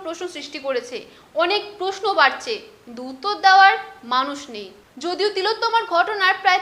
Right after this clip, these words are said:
তেরো দিন পেরিয়ে গেছে, সিবিআই এখনো পর্যন্ত তদন্ত চালাচ্ছে। এই ঘটনায় মাত্র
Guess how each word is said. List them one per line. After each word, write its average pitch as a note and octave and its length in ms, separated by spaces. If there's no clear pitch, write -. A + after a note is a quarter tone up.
তেরো F4+ 240
দিন G4+ 260
পেরিয়ে F4 380
গেছে, D#4 260
সিবিআই E4+ 440
এখনো F4 300
পর্যন্ত F#4 200
তদন্ত E4+ 220
চালাচ্ছে। E4 440
এই D4+ 60
ঘটনায় F#4+ 480
মাত্র F4+ 200